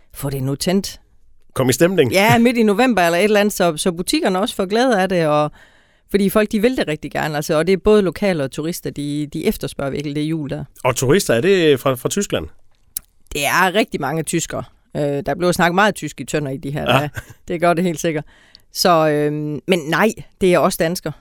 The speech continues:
Speaker 2: Ja.
Speaker 1: Altså, det, det er ligesom blevet lidt en, en trend, at man tager på en juletur, og det kan både være, øh,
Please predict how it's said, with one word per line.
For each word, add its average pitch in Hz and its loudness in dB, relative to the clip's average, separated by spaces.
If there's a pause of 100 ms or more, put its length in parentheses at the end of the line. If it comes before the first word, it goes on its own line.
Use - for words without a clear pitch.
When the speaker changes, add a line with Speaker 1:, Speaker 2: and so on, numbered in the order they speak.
(200)
Speaker 2:
Ja. 135 2 (200)
Speaker 1:
Altså, 165 0
det, 185 4
det 220 6
er 214 4
ligesom 240 0
blevet 214 2
lidt 233 2
en, 170 -4 (520)
en 196 2
trend, 240 2
at 170 0
man 165 -2
tager 220 0
på 190 -2
en 180 0
juletur, 196 0 (380)
og 175 0
det 214 2
kan 202 0
både 196 2
være, 147 -2
øh, 147 -6